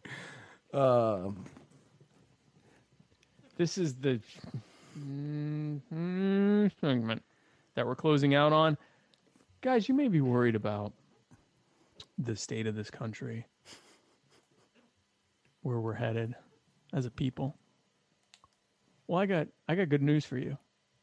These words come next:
Speaker 2: Anchor F M, no. Uh, I've got, uh, I've got some good news for you. Um, there's a light on the horizon, a, a new hope, because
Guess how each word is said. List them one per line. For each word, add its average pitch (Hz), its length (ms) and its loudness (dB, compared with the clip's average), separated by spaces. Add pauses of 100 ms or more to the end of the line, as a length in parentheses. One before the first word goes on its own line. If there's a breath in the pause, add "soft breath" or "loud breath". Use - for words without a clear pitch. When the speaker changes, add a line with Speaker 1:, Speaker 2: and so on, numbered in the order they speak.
(160)
Speaker 2:
Anchor 202 380 6
F 160 200 6
M, 143 200 4
no. 123 160 2 (340 soft breath)
Uh, 151 220 4
I've - 180 4
got, 196 280 4
uh, 139 360 4 (120)
I've 160 100 0
got 190 100 -2
some 185 100 -4
good 170 140 0
news 180 180 0
for - 160 -4
you. 120 280 0
Um, 123 520 2 (1800)
there's 196 240 4
a 196 60 0
light 147 260 0
on 113 200 -4
the - 80 -8
horizon, 151 640 -8 (1200)
a, 143 80 6 (220)
a 127 80 -2
new 143 180 6
hope, 131 360 -2 (1040)
because 127 580 -2